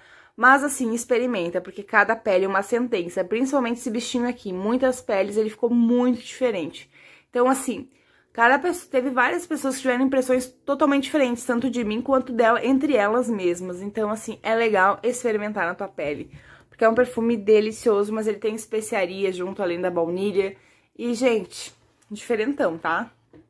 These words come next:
Outro que eu trouxe aqui, esse aqui não tem como eu usar ele e não trazer <laughs> pros favoritos do mês, gente. É um inspirado,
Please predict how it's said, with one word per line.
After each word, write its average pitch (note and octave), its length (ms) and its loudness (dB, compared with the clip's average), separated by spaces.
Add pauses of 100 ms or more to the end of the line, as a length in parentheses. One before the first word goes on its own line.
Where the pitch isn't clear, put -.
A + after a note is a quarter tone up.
(1600)
Outro C#4+ 320 4
que D#4 60 0
eu D#4+ 80 0
trouxe C4+ 320 -2
aqui, C4 240 -4
esse B3 200 0
aqui B3+ 200 -6
não C4+ 160 -2
tem B3+ 160 -2
como A#3+ 260 -2
eu A#3 120 0
usar G#3+ 260 2
ele G3 220 -2
e A3 40 -4
não G#3+ 160 -4
trazer C4 540 -2
<laughs> - 20 -4
pros A3+ 160 -8
favoritos G3+ 560 -4
do G3 120 -10
mês, E3+ 240 -8
gente. F#3 340 -18 (480)
É A#3 140 4
um A#3 120 2
inspirado, A3 960 2